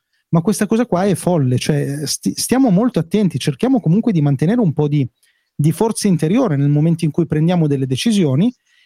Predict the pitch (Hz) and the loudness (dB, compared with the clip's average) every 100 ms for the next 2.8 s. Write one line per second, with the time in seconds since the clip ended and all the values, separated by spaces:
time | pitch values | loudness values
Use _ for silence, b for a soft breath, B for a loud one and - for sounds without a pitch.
0 | _ 214 208 - 254 214 185 240 233 170 | _ -2 0 -2 -2 0 0 0 0 -2
1 | 143 165 - 220 - 147 180 160 156 226 | -2 -4 0 0 0 0 0 0 -2 0
2 | 208 123 120 135 165 151 113 | -2 -2 -2 0 0 0 -2